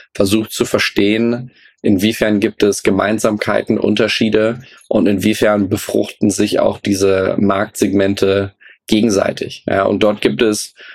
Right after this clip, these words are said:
mehr überzeugende Antworten und weniger überzeugende Antworten. Aber ich glaube, der Ansatz zu sagen,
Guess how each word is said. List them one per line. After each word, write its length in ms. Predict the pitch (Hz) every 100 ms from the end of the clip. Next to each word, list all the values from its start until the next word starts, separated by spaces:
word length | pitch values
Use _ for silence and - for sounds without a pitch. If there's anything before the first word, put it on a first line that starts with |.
| -
mehr 320 | 101 101 110
überzeugende 680 | 120 131 120 - 120 120 117
Antworten 480 | 107 117 120 117 98
und 160 | 101 95
weniger 300 | 107 120 113
überzeugende 580 | 113 110 117 113 107
Antworten. 380 | 104 110 107 110
Aber 120 | 104
ich 80 | 101
glaube, 240 | 110 101 101
der 160 | 92
Ansatz 420 | 101 110 107 -
zu 140 | - 104
sagen, 540 | 98 101 101 107 107